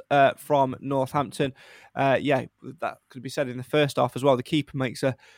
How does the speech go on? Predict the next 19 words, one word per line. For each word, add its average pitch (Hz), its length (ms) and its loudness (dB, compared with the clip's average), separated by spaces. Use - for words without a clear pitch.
ridiculous 151 720 -4
save 143 280 2
from 139 180 -2
Matty 139 180 4
Longstaff's 143 500 0
one 139 200 4
right 151 300 4
on 139 80 -6
the 131 60 -6
stroke 139 300 -2
of 131 60 -12
half 135 200 2
time. 147 220 0
That 151 120 0
was 135 120 -2
going 139 260 2
postage 143 560 -4
stamp, 123 360 0
uh, 131 200 2